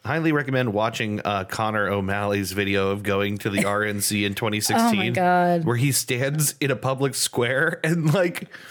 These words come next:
Speaker 1: talks about The Matrix and
Speaker 2: <sighs>
Speaker 1: masturbating and all these insane things.
Speaker 2: It's, like, painful.
Speaker 1: And then, like, ends up, like, he's in a tent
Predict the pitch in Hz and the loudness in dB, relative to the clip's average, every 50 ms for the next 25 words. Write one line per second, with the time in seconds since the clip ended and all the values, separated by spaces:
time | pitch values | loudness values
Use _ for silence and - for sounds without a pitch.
0 | - - - - - - - 202 214 214 - 214 175 196 190 190 - - - 131 | -20 -20 -20 -20 -14 -4 -2 -2 -2 0 -2 0 0 2 2 0 0 -2 -6 -4
1 | 113 135 127 113 113 135 160 202 196 - 208 214 202 202 - - - - - - | -2 -2 -2 0 0 0 0 0 -2 0 0 0 0 0 -2 -2 -2 -2 -2 0
2 | - 143 131 123 113 113 131 135 170 202 202 - - 208 190 202 202 196 196 196 | 0 0 0 0 0 0 2 2 0 0 0 0 0 0 2 2 2 4 4 4
3 | 190 190 196 175 - 135 123 123 123 120 - 139 175 170 185 190 175 143 151 143 | 2 2 0 0 0 0 0 2 2 2 2 2 2 2 2 0 0 2 2 2
4 | 131 - - - - - 127 135 147 170 165 175 175 165 156 - 147 139 156 160 | 2 2 0 0 0 0 0 0 2 2 2 2 2 2 2 2 2 2 2 2
5 | 170 233 247 208 - - 208 196 185 185 - - - 190 185 190 190 190 180 - | 2 2 2 2 0 2 2 2 0 0 -2 0 4 6 6 6 6 4 4 4
6 | 190 180 175 175 175 170 175 190 208 196 143 151 160 160 160 165 160 160 165 160 | 4 4 4 4 4 4 4 2 2 2 0 2 2 2 2 2 4 2 2 0
7 | 143 - 143 151 165 160 143 170 160 160 - - 139 139 139 - - 139 156 160 | 0 -2 -2 0 0 2 2 2 0 0 -2 -2 0 0 0 -2 0 2 2 2
8 | 135 127 151 156 156 147 - - - 139 131 117 104 110 113 | 4 4 2 2 2 0 -4 -2 0 0 0 2 0 -2 -4